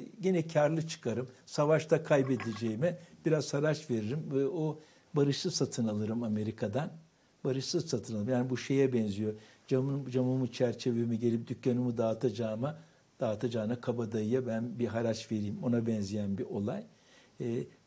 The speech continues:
böyle bir siyaset izliyordu. Ama şimdi Çin de yavaş yavaş bu siyaseti terk etmeye başladı. Yani o da öyle böyle üzerime falan gelirsen o cevabını kötü alırsın falan gibi bir tavra girdi. E,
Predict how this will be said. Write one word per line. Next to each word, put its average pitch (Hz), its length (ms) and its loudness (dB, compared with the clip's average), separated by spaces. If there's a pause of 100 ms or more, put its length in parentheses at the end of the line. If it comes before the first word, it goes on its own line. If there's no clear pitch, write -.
(220)
böyle 156 220 4
bir 196 80 0
siyaset 175 540 2
izliyordu. 107 640 -2
Ama 190 180 2
şimdi 196 320 0
Çin 208 280 0
de 196 60 8
yavaş 175 420 4
yavaş 160 340 0 (640)
bu 170 100 2
siyaseti 175 600 4
terk 180 260 2
etmeye 104 400 0
başladı. 98 420 -2
Yani 110 220 0
o 139 180 -2
da 135 180 2 (400)
öyle 120 320 0
böyle 123 120 0
üzerime 123 440 2
falan 123 440 0
gelirsen 160 600 0 (160)
o 147 160 -4
cevabını 123 720 0 (480)
kötü 127 260 -2
alırsın 110 440 -2
falan 113 380 0
gibi 147 260 0
bir 165 140 0 (100)
tavra 135 360 4
girdi. 113 540 -2 (640)
E, 127 320 -4